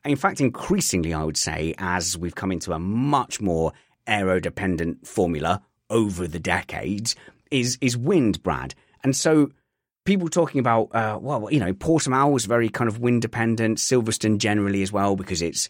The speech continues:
just a big open airfield. How much of an effect does wind really have? And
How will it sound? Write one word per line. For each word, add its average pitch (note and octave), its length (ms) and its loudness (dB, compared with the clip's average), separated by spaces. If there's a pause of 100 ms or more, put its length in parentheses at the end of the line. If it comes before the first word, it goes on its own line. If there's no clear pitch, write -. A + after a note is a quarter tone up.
(460)
just - 160 -2
a G2 60 -2
big G2 460 -2 (360)
open G2 360 0
airfield. F2 720 -2 (380)
How C4+ 180 2
much C#4 240 0
of E3+ 240 2
an C3 140 4
effect B2+ 340 -2
does A2+ 160 -6
wind A#2 340 2 (180)
really A2 300 0
have? E2+ 500 -8
And A#2+ 260 -4